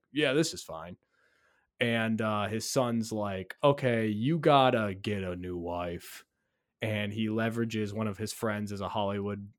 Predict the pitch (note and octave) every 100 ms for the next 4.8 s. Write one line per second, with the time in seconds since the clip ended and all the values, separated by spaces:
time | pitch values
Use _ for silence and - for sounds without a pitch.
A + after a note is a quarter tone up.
0 | _ G2 F2+ F2 F#2+ G2 G2 G2+ G2 G#2
1 | G2+ G2+ G2 A2 G#2+ G#2+ B2 B2+ - _
2 | _ _ _ _ - A#2 A2 G#2+ G2+ G2+
3 | - - _ _ B2 - A2+ A2 A2+ A2+
4 | A2+ A2 G#2+ G2 G#2 G2+ F#2+